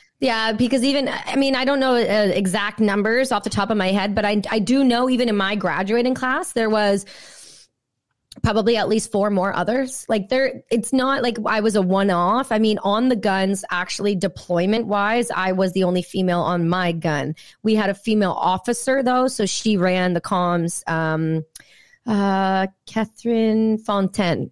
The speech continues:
I think was her name. Um, she's still in, I believe. And so she was there. Um, she's same height as me, tiny thing. She's an officer, so she wasn't on the guns. Um, but in terms of my unit, and then I know our,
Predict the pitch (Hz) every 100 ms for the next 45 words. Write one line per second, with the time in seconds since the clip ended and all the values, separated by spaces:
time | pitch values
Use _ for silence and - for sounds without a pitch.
0 | - 170 160 165 165 - 156 147 135 -
1 | 175 175 170 165 160 - - 254 - 247
2 | 208 185 170 160 165 160 160 - 185 _
3 | - 185 185 - - - - - 294 294
4 | 202 208 220 190 190 214 - 190 180 -
5 | - 254 233 220 196 190 165 165 _ -
6 | 214 208 196 180 175 - - - 240 220
7 | 208 196 214 202 214 220 214 214 - 185
8 | 190 190 185 185 196 202 - 180 175 165
9 | 160 - _ _ - - 220 220 208 214
10 | 214 208 202 196 202 208 202 - - -
11 | - 214 214 214 220 226 226 202 208